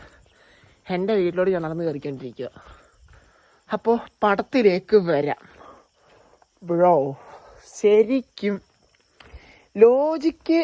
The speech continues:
എന്ന് പറഞ്ഞ സാധനം അടുത്തൂടെ പോയിട്ടില്ല. ഇങ്ങനെ ഒരു സംഭവം ശരിക്കും റിയൽ ലൈഫ് അങ്ങനെ നടക്കുമോ എന്ന് ചോദിച്ചു കഴിഞ്ഞാൽ ഒരിക്കലും നടക്കൂല. പക്ഷേ ഭ്രാന്തെന്ന്,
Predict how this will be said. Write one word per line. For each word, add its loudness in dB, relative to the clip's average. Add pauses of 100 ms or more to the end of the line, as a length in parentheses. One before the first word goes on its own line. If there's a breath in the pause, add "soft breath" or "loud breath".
(160)
എന്ന് 2 (100)
പറഞ്ഞ 0 (100)
സാധനം 0 (240)
അടുത്തൂടെ 0 (100)
പോയിട്ടില്ല. -4 (580)
ഇങ്ങനെ 0
ഒരു 0
സംഭവം 0 (500)
ശരിക്കും 2
റിയൽ 2
ലൈഫ് 0
അങ്ങനെ -2
നടക്കുമോ -2
എന്ന് 0
ചോദിച്ചു -2
കഴിഞ്ഞാൽ -2 (720 soft breath)
ഒരിക്കലും -2
നടക്കൂല. -8 (1400 soft breath)
പക്ഷേ -2 (2000 loud breath)
ഭ്രാന്തെന്ന്, 2